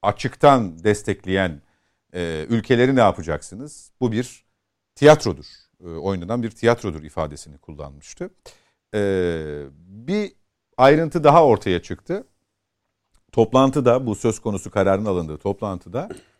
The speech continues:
tam tersi bir sürecin işlediğine yönelik Mete Yarar, Türkiye aslında feto, P K K ve yabancı vakıfların para trafiğini sıkı bir şekilde denetlediği için, denetlemeye başladığı için ya da S T K'ların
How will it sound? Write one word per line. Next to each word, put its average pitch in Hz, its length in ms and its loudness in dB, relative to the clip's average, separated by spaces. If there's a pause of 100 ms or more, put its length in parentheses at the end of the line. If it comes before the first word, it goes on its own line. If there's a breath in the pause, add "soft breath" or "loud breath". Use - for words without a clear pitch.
tam 185 260 4
tersi 147 380 4
bir 160 60 -2
sürecin 143 420 0
işlediğine 92 500 -4
yönelik 76 340 -12 (140)
Mete 87 200 -8
Yarar, 92 340 -2 (540)
Türkiye 143 360 2
aslında 123 400 2
feto, 131 380 2
P 113 200 0
K 113 140 0
K 165 160 2
ve 143 60 2
yabancı 127 420 2
vakıfların 110 480 -2
para 127 260 -2
trafiğini 107 640 -6 (400)
sıkı - 520 -4
bir 240 60 4
şekilde 151 480 4
denetlediği 101 580 0
için, 78 300 -18 (400)
denetlemeye 123 640 4
başladığı 117 440 4
için 107 300 -4
ya 76 180 -6
da 156 200 -4 (440)
S 127 240 2
T 139 200 4
K'ların 151 480 6